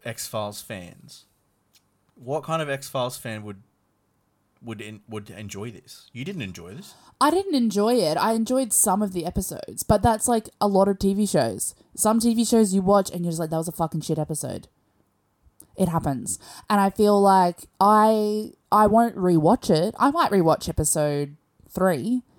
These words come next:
Speaker 1: Mm.
Speaker 2: but I'm not gonna rewatch it. It's just, it was the thrill of seeing them back and seeing what the characters are like now in, in our own time. And I think that that's really, that's really interesting.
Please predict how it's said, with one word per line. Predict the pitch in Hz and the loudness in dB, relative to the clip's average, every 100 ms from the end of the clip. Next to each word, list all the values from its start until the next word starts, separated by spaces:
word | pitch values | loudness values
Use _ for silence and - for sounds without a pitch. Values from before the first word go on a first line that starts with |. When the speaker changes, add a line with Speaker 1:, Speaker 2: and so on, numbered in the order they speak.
| _ _ | _ _
Speaker 1:
Mm. | 127 117 | -12 2
Speaker 2:
but | 190 175 - | 4 4 4
I'm | 185 220 | 2 2
not | 214 | -2
gonna | 202 180 | 0 0
rewatch | 170 160 190 143 | 0 0 -2 -4
it. | - 196 - | -4 -6 -4
It's | 185 - - | -6 -4 -6
just, | 185 - | -4 0
it | 202 196 | -2 -2
was | 196 175 | -6 -4
the | 180 | -8
thrill | - 190 196 | -4 -2 0
of | 196 | 0
seeing | - 196 180 180 | 0 0 0 -2
them | 160 | 0
back | 160 175 170 | 0 0 -2
and | 180 170 | -2 0
seeing | 180 165 165 | 0 0 0
what | 175 170 160 - - | 4 4 2 -8 -6
the | 202 | -4
characters | - 180 175 - 165 | 2 2 2 0 -2
are | 165 | 2
like | 165 160 151 - - _ _ _ _ | 4 2 0 -4 -20 _ _ _ _
now | 180 170 180 - - | -2 0 0 -4 -6
in, | - 170 - | -2 0 0
in | 170 160 | 0 2
our | 151 147 | 2 4
own | 156 156 | 4 2
time. | 180 147 143 156 | 0 -4 -4 0
And | |
I | 156 | 0
think | - 160 | 0 -4
that | - | 0
that's | 160 156 | 0 2
really, | 165 151 147 147 | 2 4 4 0
that's | 147 170 - | 2 0 2
really | 165 151 | 0 0
interesting. | 185 240 - 269 269 | -2 0 2 2 2